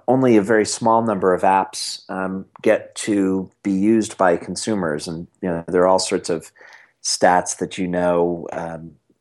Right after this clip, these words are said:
uh, fifty percent, um, of, of, uh, sorry, uh, fifty, uh, publishers account for fifty percent of the, uh,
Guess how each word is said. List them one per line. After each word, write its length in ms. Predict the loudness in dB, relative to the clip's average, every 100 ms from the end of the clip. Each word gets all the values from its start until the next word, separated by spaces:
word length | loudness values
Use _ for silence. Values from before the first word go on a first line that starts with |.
| -20 -16
uh, 160 | -10 -10 -10 _ _
fifty 400 | -2 0 0 -2
percent, 760 | -2 -2 2 2 2 -2 -8 -20 -20 -20 _ -4
um, 540 | 0 0 -2 -8 -14 -16 -20 -18 -2
of, 560 | 2 2 2 -8 -16 -12 -4
of, 260 | -4 -4 -8
uh, 220 | -2 -2 -2 -8
sorry, 320 | -2 0 0 -2 -2
uh, 200 | 2 2 0 -12
fifty, 680 | -4 -4 -2 -2 -2 -2 -6 -8
uh, 160 | -8 -6
publishers 720 | -2 2 2 2 0 0 -2
account 400 | -8 -4 -2 -2
for 260 | -2 0 0
fifty 340 | 0 -6 -6
percent 560 | -8 -8 -6 -4 -2 -4 -8 -20 -20 -20 _
of 260 | 2 2 2
the, 560 | -2 -2 -2 -6 -10 -12
uh, 240 | -10 -8